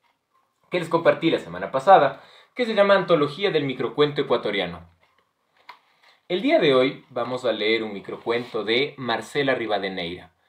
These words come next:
Espero les guste mucho, un cuento muy simpático que lo descubrí recién, que se llama El Cuerpo. Y sin más, pues vamos con el cuento. El cuerpo de Marcela Rivadeneira.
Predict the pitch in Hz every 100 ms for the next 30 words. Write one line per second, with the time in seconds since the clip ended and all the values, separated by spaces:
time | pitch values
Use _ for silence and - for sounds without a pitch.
0 | _ _ _ - 135 139 131 123 113 120
1 | - 143 165 151 139 - 135 - 123 123
2 | 120 135 135 135 120 131 123 135 - -
3 | 107 98 - 110 120 123 131 - 123 135
4 | _ _ _ _ _ _ 220 214 185 143
5 | 139 139 - _ 127 110 - 98 90 -
6 | - _ _ _ _ _ _ _ _ _
7 | _ _ _ _ _ _ _ _ _ -
8 | _ _ _ _ _ _ _ _ _ _
9 | _ _ _ _ 139 139 131 143 135 110
10 | 95 87 - 82 - - - - - -
11 | _ _ _ _ _ _ _ _ _ -
12 | 127 156 165 165 156 113 104 - 117 107
13 | 104 98 92 85 82 - -